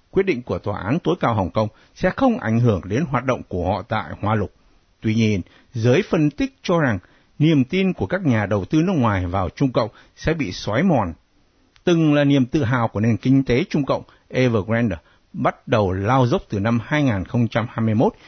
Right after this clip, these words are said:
khi lần đầu tiên thông báo mất khả năng thanh toán. Tiếp theo là tuyên bố phá sản ở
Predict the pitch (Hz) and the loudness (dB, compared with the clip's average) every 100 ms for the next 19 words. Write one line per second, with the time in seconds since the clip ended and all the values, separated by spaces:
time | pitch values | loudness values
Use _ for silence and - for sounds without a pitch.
0 | - _ - 147 117 107 98 95 - 160 | -20 _ 2 2 4 2 0 -4 0 0
1 | 131 - _ - 127 113 110 165 170 233 | 0 -4 _ -2 -2 0 0 0 0 -4
2 | - - 110 82 90 123 123 120 113 98 | -6 -4 -4 -2 -2 -2 -2 -2 -2 -2
3 | 104 202 _ _ _ - - 143 123 - | -2 -4 _ _ _ -4 -2 0 0 -2
4 | _ _ 113 113 95 - 120 117 107 156 | _ _ -2 -2 -2 0 0 2 0 -2
5 | - 104 135 - 131 80 - - 104 85 | -4 -4 -4 -4 -6 -6 -16 -10 -8 -8